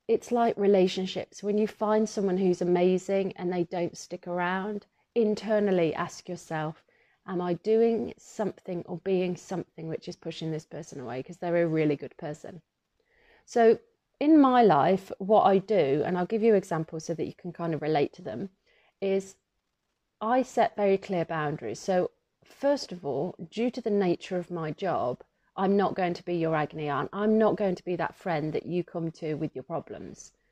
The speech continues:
I don't mind doing it now and again, but I'm gonna be the friend that you, you know, wants to be a bit more physical. So he's gonna be a bit more like, "Let's go for a walk, let's go, um, archery,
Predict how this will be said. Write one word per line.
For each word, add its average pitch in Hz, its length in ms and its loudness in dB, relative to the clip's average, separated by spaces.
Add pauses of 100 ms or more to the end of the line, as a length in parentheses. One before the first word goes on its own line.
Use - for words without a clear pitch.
(140)
I 185 80 -4
don't 220 260 4
mind 202 220 2
doing 180 260 2
it - 140 -4
now 160 220 -4
and 160 100 -4
again, 175 420 -8 (380)
but - 160 -4
I'm 208 260 4
gonna 196 220 4
be 165 180 0
the 165 80 -6
friend 156 400 -4
that - 140 -10 (200)
you, 175 220 -4 (100)
you 185 160 -4
know, 165 160 0
wants 160 280 -4
to 160 100 -12
be 165 140 -2
a 156 40 -2
bit 160 200 -6
more 160 120 -6
physical. 147 520 -10
So 165 200 -6
he's 160 140 -4
gonna 170 180 -4
be 175 120 -4
a 151 100 -2
bit - 220 -10
more 160 180 -4
like, 143 220 -6
"Let's - 260 -10
go 147 240 -8
for - 160 -14
a 127 60 -6
walk, 208 400 0
let's - 320 -10
go, 156 460 -2 (680)
um, 156 380 -4 (640)
archery, 185 1080 0